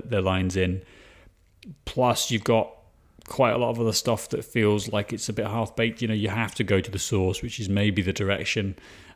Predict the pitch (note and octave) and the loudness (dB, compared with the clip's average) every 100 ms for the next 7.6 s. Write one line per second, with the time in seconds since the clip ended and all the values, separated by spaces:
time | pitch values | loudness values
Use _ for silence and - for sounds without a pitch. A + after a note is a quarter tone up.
0 | - A2+ G2 F#2 G2+ G2+ - F#2+ F#2+ G#2 | -8 -2 0 0 -2 -4 -2 -2 -2 -4
1 | - - - - - G2+ F#2 F2+ F2+ F2+ | -4 -8 -8 -8 -2 0 0 0 -2 -2
2 | - G2+ F2+ F#2 A2 F2+ F2 - - - | -2 -2 -2 -4 -2 -2 -2 -6 -18 -20
3 | _ _ - G#2+ G2+ F#2+ F2+ F2+ F2+ - | _ _ -4 4 6 6 4 2 0 -2
4 | F#2+ - G#2 G#2 F#2 F2 F2 E2+ E2+ E2 | -4 -2 -2 0 -2 0 0 0 -2 -6
5 | - - - - - _ - F3+ A#2 F#2+ | -14 -20 -20 -20 -20 _ -2 2 2 2
6 | F#2+ B2+ D#3+ A2+ F#2+ G2 - G2+ F#2+ F#2 | 4 6 8 8 6 2 2 4 4 4
7 | G2 G2 B2 A2+ - | 2 2 2 -2 -4